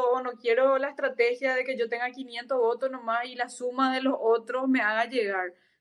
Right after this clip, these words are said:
Yo en realidad quiero representar a un sector, y si es que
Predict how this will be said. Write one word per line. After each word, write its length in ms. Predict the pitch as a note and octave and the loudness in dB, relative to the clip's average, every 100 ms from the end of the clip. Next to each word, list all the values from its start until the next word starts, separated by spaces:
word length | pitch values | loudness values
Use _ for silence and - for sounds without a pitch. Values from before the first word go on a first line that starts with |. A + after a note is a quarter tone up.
| - | -2
Yo 160 | A3 | 4
en 100 | B3+ | 6
realidad 540 | E4 F#4+ E4+ C4+ C4+ - | 6 6 6 6 4 -4
quiero 640 | A3+ A#3 A#3+ C4+ E4+ - _ _ _ _ _ _ _ _ | 0 4 6 4 4 -4 _ _ _ _ _ _ _ _
representar 1080 | A#3+ C4 C4 C#4+ C#4+ C#4+ B3+ A3+ A3 B3+ F4 | 4 6 6 4 2 2 -2 -2 2 2 2
a 200 | F4 D4 | 0 0
un 220 | B3+ B3+ | 0 -2
sector, 520 | C4+ C#4 - G3 F#3+ F#3+ | -4 -6 -4 -2 -2 -4
y 120 | A3+ | -12
si 180 | B3+ A#3+ | -4 0
es 180 | A3 A3+ | 0 0
que 240 | D4+ | -2